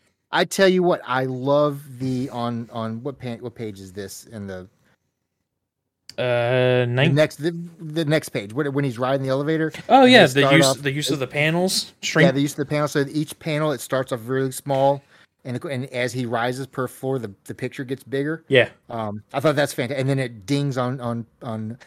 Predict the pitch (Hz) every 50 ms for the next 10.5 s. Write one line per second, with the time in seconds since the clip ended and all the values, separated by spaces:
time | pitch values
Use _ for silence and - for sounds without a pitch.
0 | _ _ _ _ - 117 110 107 107 107 110 107 _ _ _ _ - 147 135 131
1 | 120 117 123 131 131 143 147 143 143 151 147 156 156 156 170 170 _ _ _ _
2 | _ - 143 131 131 127 127 - _ - - 160 143 113 98 - - - - -
3 | 123 98 - - - - - - _ _ _ _ _ _ _ _ _ - - 151
4 | 120 98 - - 113 - 92 85 _ - - 233 233 190 202 214 214 - - 113
5 | 107 117 123 123 - _ - 143 135 120 107 113 - 139 123 110 107 113 127 131
6 | 120 - _ - 117 123 127 131 131 - - 127 113 - 147 113 _ _ - -
7 | - _ _ - 156 - - - - - - - - 170 165 170 170 165 160 147
8 | 110 104 120 131 123 120 123 127 - - _ _ _ _ 151 143 120 _ _ _
9 | _ _ - - - 202 175 - - 190 _ - - - _ - 156 - - 143
10 | 139 - 156 139 139 139 139 139 143 160